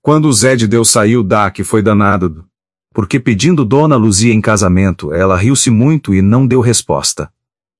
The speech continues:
"Deveras?" disse Fantina, abrindo muitos dos grandes olhos, que brilharam como jaboticabas maduras.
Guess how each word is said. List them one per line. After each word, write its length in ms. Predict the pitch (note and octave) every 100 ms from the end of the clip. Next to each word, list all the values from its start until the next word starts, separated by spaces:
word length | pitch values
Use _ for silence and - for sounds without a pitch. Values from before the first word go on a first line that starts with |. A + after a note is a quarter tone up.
| _
"Deveras?" 560 | - F2+ A2+ C3 F2+ - _ _ _
disse 240 | - A#2+ D3
Fantina, 420 | C#3+ B2 C#3+ C#3
abrindo 340 | A2 B2+ B2+
muitos 360 | A#2 D3+ D3+ G#2+
dos 160 | G#2 F2+
grandes 400 | A2 A#2 F#2 G2
olhos, 460 | A#2+ A2+ F#2+ - _ _ _ _
que 80 | -
brilharam 460 | C3 B2 B2+ D3 C3+
como 240 | C3 B2+
jaboticabas 920 | A#2 G#2 C3 - - G#2 G2+ C#3 C3
maduras. 640 | A#2+ G2 D#2 D#2 - -